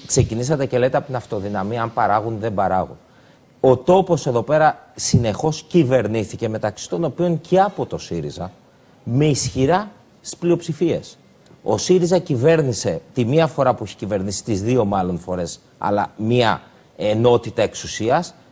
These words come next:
με ένα εκλογικό σύστημα το οποίο το άλλαξε στην πορεία, αφού είχε πάρει τον πόντο των πενήντα εδρών. Το δε πασόκ διαχρονικά κυβερνούσε με ισχυρές πλειοψηφίες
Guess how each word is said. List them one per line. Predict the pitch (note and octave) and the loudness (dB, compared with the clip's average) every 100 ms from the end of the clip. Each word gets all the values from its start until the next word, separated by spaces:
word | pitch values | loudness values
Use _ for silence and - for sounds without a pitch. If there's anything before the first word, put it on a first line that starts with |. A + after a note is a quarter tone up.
| - | -4
με | C#3+ | 0
ένα | G#3 G#3+ | 2 0
εκλογικό | G#3 F3+ C#3 B2+ - G3 | 4 4 4 2 2 2
σύστημα | - D3+ - G3+ G#3+ | 2 -2 -2 -4 0
το | G3+ | 0
οποίο | D#3 A3+ A3+ | 0 0 -2
το | A3+ E3+ C3+ | 4 6 6
άλλαξε | C#3 C3 - - G#3 A#3 - _ _ _ _ _ _ _ | 6 2 0 -2 -4 -4 -12 _ _ _ _ _ _ _
στην | - - D#3+ | -4 2 4
πορεία, | C#3 C#3 F#3 A#3 | 6 6 6 4
αφού | G3+ - C#4+ | 2 2 4
είχε | C#4 C#4 | 6 4
πάρει | - B2 G2+ | 4 2 2
τον | A#2+ G2+ | 0 0
πόντο | G#2 F#2 | 0 -2
των | F#2+ | -4
πενήντα | F2+ F2+ E2+ | -4 -4 -6
εδρών. | E2+ E2 C#2+ - _ _ - | -6 -8 -8 -14 _ _ 2
Το | C#3 | 4
δε | A#2 G3+ | 4 2
πασόκ | G3 G#3+ - E3+ E3 | 4 0 4 2 2
διαχρονικά | E3 D#3+ E3 C#3+ D3 C3+ A#2+ G3 G#3 | 2 6 6 4 2 2 2 2 0
κυβερνούσε | G#3+ E3 D3+ C3+ D3+ | 0 0 0 -2 -4
με | C3 | -4
ισχυρές | - B2+ B2 | -2 -2 -2
πλειοψηφίες | - A2 G#2 - - G#2 C#3+ | -4 -6 -6 -8 -8 -2 -2